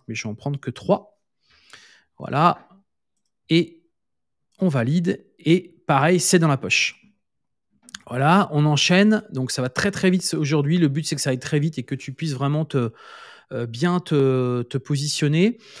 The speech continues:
Alors, une action que je vais renforcer parce que pour moi, je trouve qu'elle est, alors, juste revérifier mon petit tableau, que je ne m'en trouve pas dépassé par les événements. Alors, une action que je vais renforcer, c'est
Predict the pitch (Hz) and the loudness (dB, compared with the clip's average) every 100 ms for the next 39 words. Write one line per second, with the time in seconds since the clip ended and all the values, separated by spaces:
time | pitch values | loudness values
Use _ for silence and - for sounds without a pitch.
0 | - - 120 165 226 247 - 262 202 190 | -20 -4 2 6 6 4 2 4 4 4
1 | 202 214 202 196 226 220 160 - 156 - | 4 2 0 0 0 0 -2 -2 -6 -4
2 | 170 180 190 165 147 - - 185 160 - | -2 2 2 0 -4 -4 -2 0 -2 -4
3 | 143 139 147 139 120 120 123 143 117 135 | -2 0 0 -2 -6 -10 -8 -8 -8 -10
4 | 131 135 139 - - 147 147 _ - - | -6 -6 -6 -8 -8 -6 -8 _ -20 -20
5 | - - 131 127 143 135 120 135 160 170 | -18 -8 -8 -8 -10 -6 -4 0 0 0
6 | 160 - 127 - 123 - 123 123 120 123 | -4 -10 -12 -12 -12 -8 -6 -6 -6 -6
7 | 139 135 117 120 123 117 135 160 _ _ | -6 -6 -4 -4 -4 -2 -4 -4 _ _
8 | _ _ _ _ _ _ _ _ _ - | _ _ _ _ _ _ _ _ _ -12
9 | - 151 117 180 202 196 254 226 143 147 | -2 -2 0 4 4 4 2 2 2 2
10 | 214 196 - 185 190 214 - - - 180 | 0 0 0 0 0 0 -4 -6 -2 -2